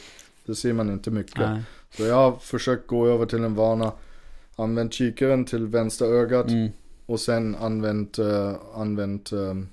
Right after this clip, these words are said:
Speaker 1: högra till, till att skjuta.
Speaker 2: Mm. Ja, precis. Spana med vänster, skjuta med höger.
Speaker 1: Yes.
Speaker 2: Eh, men jag brukar köra, jag brukar faktiskt ha ögonen öppna,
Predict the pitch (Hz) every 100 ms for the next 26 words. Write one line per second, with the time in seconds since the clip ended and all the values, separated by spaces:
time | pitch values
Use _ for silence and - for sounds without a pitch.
0 | - 107 101 101 95 101 92 90 101 92
1 | - 110 113 110 82 - - 117 120 117
2 | 107 - - - 123 131 123 123 117 -
3 | 104 104 98 107 104 95 104 - 101 90
4 | - - - - - - 95 90 90 110
5 | 123 156 156 147 135 127 120 120 120 139
6 | 160 156 123 120 - 110 123 113 107 110
7 | 113 107 107 110 101 - 92